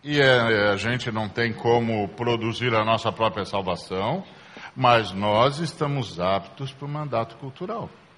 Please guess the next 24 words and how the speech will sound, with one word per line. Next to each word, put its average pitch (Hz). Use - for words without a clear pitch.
Nosso 139
chamado 131
para 127
cuidar 127
do 151
planeta 117
e 107
de 104
todos 143
os 123
seus 123
habitantes, 127
incluindo, 135
por 131
definição, 113
a 98
nós 123
mesmos, 156
continua 233
valendo. 208
Só 247
que 254
é 226
assim: 139